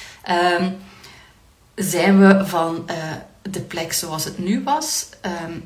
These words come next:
stap voor stap naar haar ideale scenario gegaan, naar die plek waar dat ze honderd procent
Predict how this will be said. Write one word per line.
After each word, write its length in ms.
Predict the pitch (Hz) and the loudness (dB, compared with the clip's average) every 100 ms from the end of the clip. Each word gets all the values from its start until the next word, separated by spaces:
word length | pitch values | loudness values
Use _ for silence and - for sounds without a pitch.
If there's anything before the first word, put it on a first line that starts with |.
| - - _ _ _ - | -18 -20 _ _ _ -10
stap 420 | - - 262 - | -8 -6 -8 -8
voor 140 | 240 | -8
stap 360 | - 226 233 208 | -6 -4 -6 -4
naar 180 | 190 180 | -4 -4
haar 160 | 170 165 | -6 -8
ideale 500 | 208 208 208 190 180 | -8 -6 -4 -4 -6
scenario 520 | 180 202 175 185 190 185 | -8 -8 -8 -6 -6 -6
gegaan, 340 | 180 185 175 | -6 -8 -8
naar 140 | 170 | -10
die 80 | 170 | -12
plek 280 | - 180 - | -10 -10 -10
waar 100 | 170 | -10
dat 100 | 185 | -8
ze 80 | - | -6
honderd 300 | 214 262 - | -6 -8 -8
procent 460 | 202 196 190 190 | -8 -6 -6 -6